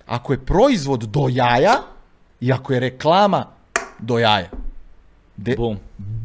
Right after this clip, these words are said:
Speaker 1: Bum će da se desi, znači eksplozija. Kada je proizvod do jaja, kada je reklama do jaja, do jaja, znači dešava se atomska bomba. E, ja za to smatram onako s-, vrlo, vrlo skromno svoju grupu.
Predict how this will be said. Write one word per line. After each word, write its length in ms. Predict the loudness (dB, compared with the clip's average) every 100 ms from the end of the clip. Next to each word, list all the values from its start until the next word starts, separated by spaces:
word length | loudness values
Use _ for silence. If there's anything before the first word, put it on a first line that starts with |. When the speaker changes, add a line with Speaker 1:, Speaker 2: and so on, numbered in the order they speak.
| -2
Speaker 1:
Bum 360 | 10 12 12 10
će 160 | 2 -2
da 120 | -2
se 140 | -4
desi, 220 | -6 -6 -6
znači 300 | -6 -6 -6
eksplozija. 640 | -4 -4 -6 -2 0 -2 -10 -16 -12
Kada 180 | -6 -2
je 100 | -4
proizvod 460 | 0 6 6 6 2
do 100 | 4
jaja, 320 | 6 4 2
kada 180 | -4 -2
je 60 | 0
reklama 380 | 2 4 4 4
do 100 | 6
jaja, 340 | 6 6 2 -4 -14
do 140 | 2 6
jaja, 360 | 8 8 6 -2
znači 300 | -4 -4 -8 -10 -20 -20 -20 -18
dešava 560 | 0 2 4 2 2 2
se 240 | 0 -4 -4
atomska 460 | -6 -4 -4 -6 -8
bomba. 340 | -8 -8 -8 -12 -14 -4
E, 260 | 2 2 0
ja 180 | 0 -2 -2 -12 _ _ -18
za 160 | -8 -6
to 180 | -4 -4
smatram 480 | -2 -4 -2 -2 -4 -10 -12
onako 540 | -6 -4 -4 -4 -6 -8 -20 -20 -20 -20 -20 -18
s-, 220 | -18 -12
vrlo, 360 | -8 -6 -4 -4
vrlo 220 | -2 -4
skromno 500 | -6 -4 -4 -2 -6 -10
svoju 340 | -14 -6 -4 -4
grupu. 300 | -8 -12